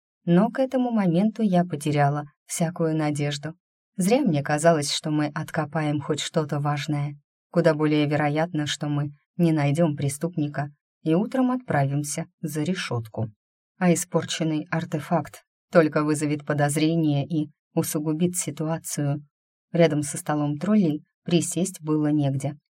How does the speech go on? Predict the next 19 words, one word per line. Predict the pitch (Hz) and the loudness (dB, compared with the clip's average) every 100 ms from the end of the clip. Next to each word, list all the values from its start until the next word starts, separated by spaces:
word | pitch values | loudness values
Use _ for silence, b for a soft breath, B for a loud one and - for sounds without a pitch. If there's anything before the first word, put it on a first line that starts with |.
| _ _ | _ _
и | 175 160 | 4 4
мы | 143 196 | 4 2
остались | 254 - 151 147 151 | -2 -4 -2 -2 -4
стоять. | - 165 170 120 110 - _ _ _ _ _ _ | -4 -2 0 -2 -4 -12 _ _ _ _ _ _
«Садитесь, | - - 151 147 151 147 131 | -4 2 2 2 0 -2 -6
садитесь», | - 151 147 156 147 131 - _ _ - | -4 -2 0 -2 -4 -6 -10 _ _ -6
главный | 160 165 160 156 156 | 0 2 4 2 0
из | - | 0
троллей, | 175 170 147 147 _ | 2 2 2 -2 _
Урак, | 160 151 143 147 - _ _ | -4 -2 -2 -6 -18 _ _
подтолкнул | - 175 - 156 156 160 151 | -4 -2 0 0 2 0 0
товарищей, | 147 156 175 175 - 131 - _ _ | 0 2 2 2 -2 -4 -6 _ _
чтобы | - 170 151 | 0 0 2
они | 147 156 143 | 0 0 0
подвинулись, | 147 147 143 139 139 143 - _ _ - | -4 -2 0 2 0 -4 -10 _ _ 2
но | 175 | 4
маневр | 156 131 131 156 196 214 - - | 4 4 2 0 -2 -6 -6 -2
не | 160 | 0
удался. | 143 143 143 156 - - | 0 0 -2 -4 -6 -8